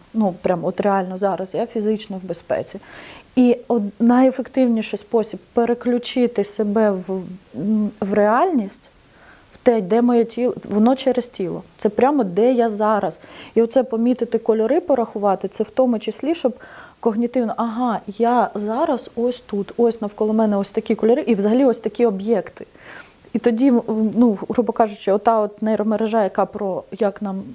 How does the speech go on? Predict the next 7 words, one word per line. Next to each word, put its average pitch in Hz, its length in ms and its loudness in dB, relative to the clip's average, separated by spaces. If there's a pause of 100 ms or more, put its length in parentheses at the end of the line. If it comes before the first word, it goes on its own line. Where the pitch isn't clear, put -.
вибратись, 180 600 -2
як 190 160 -2
нам 196 160 -6
убезпечитись, 226 760 -2 (720)
перерозподіляється 240 960 0
сигнал 262 460 -2
на 226 200 0